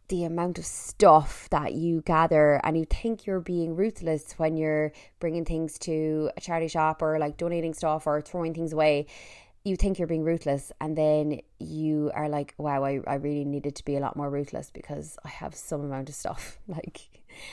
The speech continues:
and I used to be a massive hoarder, it, like, back in the day, where, like, I remember even being in first year of college and we would collect the beer mats from the clubs and the pubs, and because they'd be branded, and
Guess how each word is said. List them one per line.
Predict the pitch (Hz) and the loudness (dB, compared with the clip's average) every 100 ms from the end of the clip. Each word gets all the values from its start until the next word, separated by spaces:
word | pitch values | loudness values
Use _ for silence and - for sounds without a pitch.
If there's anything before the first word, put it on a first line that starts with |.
| - - - | -16 -18 -4
and | 175 - | -4 2
I | 180 | 2
used | 190 180 - | 2 -2 -6
to | |
be | - 160 | -2 0
a | 151 | 0
massive | 156 147 156 - 147 | -2 -4 -6 -6 -8
hoarder, | 135 160 151 160 165 185 214 - | -4 -2 0 0 0 0 -4 -8
it, | - 160 | -6 -2
like, | 147 147 | -2 -2
back | 160 151 - | -6 -6 -6
in | 156 | -4
the | 151 | 0
day, | 156 151 156 - | 2 2 2 0
where, | 170 151 147 147 143 - - - - | 0 2 4 2 0 -8 -20 -14 -8
like, | 156 - | -6 0
I | |
remember | 165 165 165 | 0 2 0
even | 165 156 156 175 | -2 -2 -6 -4
being | 170 160 156 | -2 0 0
in | 147 | -2
first | - 156 151 - | -2 -2 -2 -2
year | 147 | -2
of | 139 | -2
college | - 156 139 135 - | -2 0 0 -2 -8
and | 156 151 | -6 -2
we | 156 | -2
would | 151 147 143 - - - | 0 0 0 -4 -12 -8
collect | - 156 143 - | -4 -2 -4 -10
the | 180 | -8
beer | 156 156 | -4 -2
mats | 151 139 139 - | -2 -6 -8 -4
from | 151 139 139 139 139 - _ _ _ _ _ _ | 2 2 2 -2 -6 -14 _ _ _ _ _ _
the | - | -10
clubs | - 180 160 147 160 | 0 0 2 2 0
and | 160 160 | -4 -4
the | |
pubs, | - 185 160 160 156 | -2 2 4 2 0
and | 143 139 - - - - | 0 0 -6 -10 -14 -2
because | 196 175 | 0 2
they'd | 160 | 2
be | 165 | 2
branded, | 175 170 165 160 147 139 151 | 2 0 2 0 2 2 4
and | 147 151 | 2 2